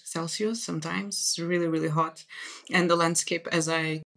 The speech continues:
can tell, because I haven't been in the summer, it's the first time I'm here, but in the summer everything gets, like, yellow because it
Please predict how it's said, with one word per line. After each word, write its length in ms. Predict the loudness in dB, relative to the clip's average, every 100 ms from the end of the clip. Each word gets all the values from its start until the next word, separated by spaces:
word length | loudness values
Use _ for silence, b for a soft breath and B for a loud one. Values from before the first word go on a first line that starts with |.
| -2
can 200 | 2 2
tell, 360 | 2 4 6 4
because 280 | 2 2
I 60 | 4
haven't 260 | 4 4 4
been 100 | 2
in 120 | 0
the 40 |
summer, 200 | 0 0
it's 100 | 4
the 100 | 6
first 180 | 4 2
time 120 | 0
I'm 160 | 0 0
here, 260 | 2 0 -2 B B B B
but 200 | 2 4
in 80 | 6
the 100 | 4
summer 320 | 4 4 6
everything 420 | 6 4 0 0 2
gets, 220 | 2 2
like, 240 | 0 -2
yellow 500 | 0 4 6 4 0
because 440 | -4 -6 -6 -2 -2
it 160 | -4